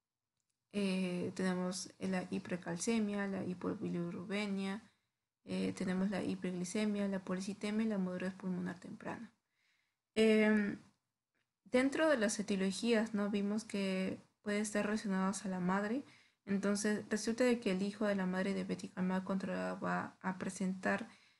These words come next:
eh, pues, diversas complicaciones al nacimiento como, eh, hipoglicemia, la hiperrigulinemia, entre otras, ¿no? Entonces, eh, dentro de ella tenemos también la policitemia, ¿no? Que tanto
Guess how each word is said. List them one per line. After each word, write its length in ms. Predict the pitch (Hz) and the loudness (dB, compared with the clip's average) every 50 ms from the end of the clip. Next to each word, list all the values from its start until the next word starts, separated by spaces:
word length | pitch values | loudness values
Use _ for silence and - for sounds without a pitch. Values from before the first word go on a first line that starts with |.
| _ _ _ _ - | _ _ _ _ -4
eh, 320 | 202 196 190 185 185 185 - | -2 0 2 2 0 0 0
pues, 180 | 202 208 202 | -2 -2 0
diversas 460 | - 202 190 202 214 214 - - 247 - | 0 2 2 2 0 0 -2 -6 -6 -4
complicaciones 800 | - 214 196 202 196 190 - 190 190 - 208 196 202 208 - | -4 -2 -2 -2 -2 0 0 -2 -2 0 0 0 0 0 0
al 80 | 196 185 | -2 -2
nacimiento 520 | 180 190 185 - 185 180 180 190 196 190 | -2 -2 -2 -2 -2 -2 -2 -2 -4 -2
como, 420 | - 185 180 185 185 - - - _ _ | -2 -2 0 0 -2 -4 -6 -10 _ _
eh, 340 | - 190 190 - - - - - | -6 -4 -4 -4 -4 -6 -6 -4
hipoglicemia, 1120 | 202 196 - - 185 185 190 185 220 202 190 - 220 208 208 196 196 196 196 196 190 190 190 | -4 -4 -2 -2 -2 -2 -4 -4 -6 -6 -2 0 2 2 2 2 2 2 0 0 0 0 0
la 180 | 190 185 185 | 0 -2 -2
hiperrigulinemia, 1600 | - 190 190 - - - 180 180 175 - - - 185 185 180 190 180 180 185 180 185 190 196 196 196 190 190 190 190 190 190 190 190 - - - _ _ _ _ _ | -4 -4 -6 -6 -6 -6 -4 -4 -6 -6 -6 -4 -4 -2 -2 -4 -4 -4 -4 -4 -2 -2 0 0 0 0 0 0 0 0 -2 -2 -4 -6 -12 -20 _ _ _ _ _
entre 360 | 185 196 208 190 190 202 202 | 0 0 0 2 2 2 4
otras, 380 | 208 208 208 - 180 185 196 190 | 4 2 2 0 0 0 0 0
¿no? 200 | 196 196 214 214 | 0 0 2 0
Entonces, 600 | 202 196 - 190 190 190 - 202 202 202 196 - - _ _ _ _ _ _ _ _ _ _ _ _ _ | 0 0 0 -2 -2 -2 0 0 -2 -2 -4 -8 -14 _ _ _ _ _ _ _ _ _ _ _ _ _
eh, 520 | - 208 208 208 202 202 202 190 190 190 185 180 180 - - - _ _ | -2 0 2 2 4 4 4 4 4 2 2 0 -2 -6 -10 -18 _ _
dentro 380 | - 202 226 226 226 226 233 233 | 0 4 4 6 6 6 6 6
de 100 | 226 220 | 8 8
ella 180 | 226 233 233 | 8 8 6
tenemos 320 | 233 214 196 190 190 196 196 | 6 4 4 4 2 2 0
también 300 | - 202 185 185 185 185 | 0 0 2 2 2 4
la 180 | 185 185 185 | 2 2 2
policitemia, 720 | - 196 196 190 196 - - 196 190 - 196 190 180 180 185 | 0 0 0 0 0 -2 -4 -4 -2 0 2 2 2 2 0
¿no? 240 | 190 185 185 185 190 | 0 0 -2 -4 -4
Que 260 | - 185 185 180 - - - _ | -2 -2 -2 -2 -4 -6 -12 _
tanto 840 | - 196 196 196 190 190 - 202 202 202 202 196 196 196 - - - | -2 0 0 0 0 -2 -2 -2 0 0 0 0 0 -2 -4 -6 -6